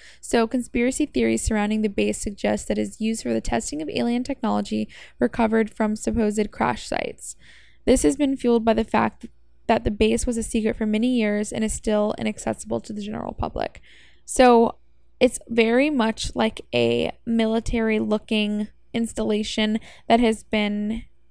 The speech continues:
that, sorry, that has become an intrinsic part of the modern mythology and urban legends of the twentieth century, with a large influence on media and pop culture.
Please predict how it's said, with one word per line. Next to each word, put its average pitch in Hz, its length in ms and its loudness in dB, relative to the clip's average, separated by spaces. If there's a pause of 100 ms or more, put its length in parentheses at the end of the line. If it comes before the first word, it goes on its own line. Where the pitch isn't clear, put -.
(380)
that, 247 220 4
sorry, 233 240 0
that 226 120 0
has 226 120 -2
become 233 460 0
an 220 60 0
intrinsic 220 640 -4
part 226 340 2
of 220 160 -4
the 214 60 -2
modern 220 340 0
mythology 233 560 0
and 269 100 -4
urban 113 240 -2
legends 208 440 -4 (360)
of 220 320 0
the - 60 -10
twentieth 226 580 -4
century, 285 720 -2
with 233 180 -2
a 233 120 2
large 226 420 0
influence 220 400 -4
on 220 240 -4
media 226 240 -4
and 220 140 -8
pop - 220 -8
culture. 330 500 2